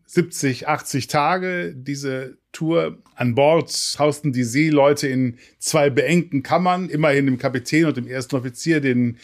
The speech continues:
ging's ein bisschen besser. Die hatten Einzelunterkünfte und sogar einen eigenen Sanitärbereich.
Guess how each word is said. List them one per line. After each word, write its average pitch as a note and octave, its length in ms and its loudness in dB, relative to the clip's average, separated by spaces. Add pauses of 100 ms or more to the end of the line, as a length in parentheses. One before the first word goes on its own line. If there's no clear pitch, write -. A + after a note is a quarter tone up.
(180)
ging's D3 240 2
ein B2+ 100 4
bisschen B2 380 0
besser. D3+ 260 2
Die B2 100 2
hatten A#2 280 -4
Einzelunterkünfte C3 1120 -4 (400)
und B2+ 120 -4
sogar A#2+ 280 2
einen A#2+ 200 0
eigenen B2 460 0
Sanitärbereich. C#3 1000 0